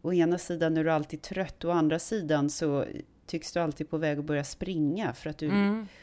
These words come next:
Speaker 1: tar två steg i taget när du går i trappor och så vidare. Ja, men då tänker man, "Men gud, vilken spännande typ. Vad, vad är det som roar honom?" Och hon,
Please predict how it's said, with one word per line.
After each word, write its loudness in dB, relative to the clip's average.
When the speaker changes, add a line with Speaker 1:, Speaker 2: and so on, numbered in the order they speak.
Speaker 1:
tar -8
två -2
steg -2
i 0
taget -4
när -2
du -4
går -2
i -6
trappor -8
och -8
så -8
vidare. -4
Ja, -6
men -2
då -6
tänker -4
man, 2
"Men -4
gud, -6
vilken -6
spännande -2
typ. -10
Vad, 0
vad 2
är 2
det 0
som -2
roar 0
honom?" 2
Och -2
hon, 2